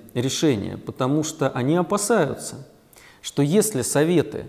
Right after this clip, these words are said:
будут под контролем коммунистов, то наступит тот самый произвол, который вызывает повстанческие движения рядом. Они видят это, они знают об этом. Они хотят защититься от белых и красных властей. Они хотят,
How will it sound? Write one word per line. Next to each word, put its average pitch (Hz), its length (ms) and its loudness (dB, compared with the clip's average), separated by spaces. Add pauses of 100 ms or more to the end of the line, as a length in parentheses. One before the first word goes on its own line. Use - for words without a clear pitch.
будут 139 380 -2
под 135 120 -2
контролем 139 480 2
коммунистов, 135 640 2 (240)
то 139 80 0
наступит 139 440 0
тот 135 160 -2
самый 139 260 0
произвол, 147 540 2
который 160 500 2 (340)
вызывает 147 480 4
повстанческие 127 760 -2
движения 147 540 2
рядом. 160 400 2
Они 107 200 -4
видят 160 320 2
это, 110 220 -4
они 101 140 -6
знают 160 420 0
об 98 180 -6
этом. - 240 -12 (760)
Они 139 200 2
хотят 170 320 2
защититься 165 560 0
от 117 80 0
белых 139 320 4
и - 20 0
красных 117 460 -2
властей. 120 440 -4 (440)
Они 135 200 2
хотят, 175 560 2